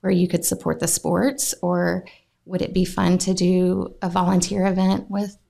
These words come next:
Shalom Zone or United Way as a team? Um, talking about what is right for your community or for your, uh, business culture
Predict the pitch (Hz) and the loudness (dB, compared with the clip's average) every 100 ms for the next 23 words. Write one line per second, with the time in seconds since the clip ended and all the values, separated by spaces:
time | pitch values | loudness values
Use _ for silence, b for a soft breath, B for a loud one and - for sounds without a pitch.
0 | _ _ - - 240 294 240 190 175 180 | _ _ -12 0 6 6 6 4 2 0
1 | - 190 208 214 226 233 262 190 160 170 | 0 0 0 0 0 0 2 2 0 -4
2 | - 180 175 - 190 185 165 175 B B | -4 -4 -4 -4 -4 -2 -2 -6 B B
3 | B B _ 196 175 175 - 214 214 233 | B B _ -4 0 0 0 0 2 0
4 | 220 196 - 180 202 - - 185 185 180 | 2 0 2 0 0 -2 -4 -4 -2 -2
5 | - - 170 170 170 - 175 175 175 185 | -4 -6 -4 -4 -6 -4 -4 -4 -4 -6
6 | 180 - 180 175 - 175 92 85 - _ | -8 -8 -10 -10 -10 -6 -6 -6 -10 _
7 | _ _ - 165 160 165 175 175 - 160 | _ _ -10 -8 -2 -2 0 -2 -4 -6
8 | 160 - 226 262 | -4 -2 0 0